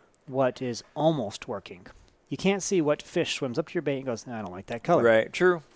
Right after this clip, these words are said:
Speaker 1: And so with topwater, you know, they'll come at it and you'll see 'em swirl and they'll miss.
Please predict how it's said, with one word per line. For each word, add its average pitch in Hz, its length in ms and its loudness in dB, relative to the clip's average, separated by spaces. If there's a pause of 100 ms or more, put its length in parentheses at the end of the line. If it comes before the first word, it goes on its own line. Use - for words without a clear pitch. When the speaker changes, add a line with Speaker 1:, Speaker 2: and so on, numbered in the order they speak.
(460)
Speaker 1:
And 165 100 -2
so 208 140 10
with 190 100 6
topwater, 165 580 6
you 117 60 -6 (280)
know, 147 80 -2
they'll 165 100 4
come 160 240 0
at 156 160 4
it 143 40 2
and 139 60 -4
you'll 127 60 -6
see - 160 -8
'em 143 60 -4
swirl 143 340 0
and 143 100 -2
they'll 127 100 -4
miss. 120 440 -2